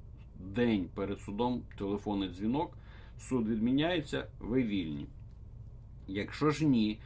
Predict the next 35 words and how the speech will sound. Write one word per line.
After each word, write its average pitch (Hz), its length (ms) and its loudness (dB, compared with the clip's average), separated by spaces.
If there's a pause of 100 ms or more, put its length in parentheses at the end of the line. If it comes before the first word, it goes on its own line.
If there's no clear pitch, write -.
(320)
незалежно, 135 920 2
де 113 200 4
ви 117 100 2
працюєте, 104 680 -4
яка 101 320 -2
у 117 40 0
вас 123 220 -2
робота, 92 600 -2 (240)
хіба 123 320 0
що 139 140 0
ви 123 160 0
інколи 110 440 2
військовий, 151 760 2 (560)
тоді 123 340 4
вам 117 200 6
там 104 280 2 (460)
дуже 113 680 6
рідкі 110 400 2
виключення, 113 580 0
коли 107 240 0
вас 113 260 2
можуть 101 280 2
звільнити 95 460 -2
від 92 160 -6
цього 95 200 -2
судового 90 440 -4
процесу. - 600 -10
А 95 80 -2
так, 156 360 2
незалежно, 127 720 4
яка 98 200 -4
у 95 60 0
вас 95 180 -2
робота, 113 420 2 (100)
це 139 340 2